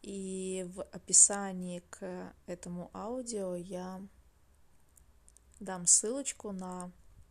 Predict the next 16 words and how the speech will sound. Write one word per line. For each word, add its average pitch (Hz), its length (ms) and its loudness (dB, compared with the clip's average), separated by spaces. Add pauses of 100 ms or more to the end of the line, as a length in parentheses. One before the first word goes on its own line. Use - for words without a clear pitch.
(640)
мою 185 400 -8 (640)
группу, 196 600 -6 (840)
канал 180 360 -6
в - 120 -12
Telegram, 180 720 0
где 185 560 -4 (180)
будет 185 320 -6
подробная 185 540 -4
информация 190 880 0
о 180 40 -14
том, 180 260 -10
как - 340 -10 (640)
записаться, 196 960 6 (440)
и 208 200 -8
детали 196 560 -6
все. 190 340 0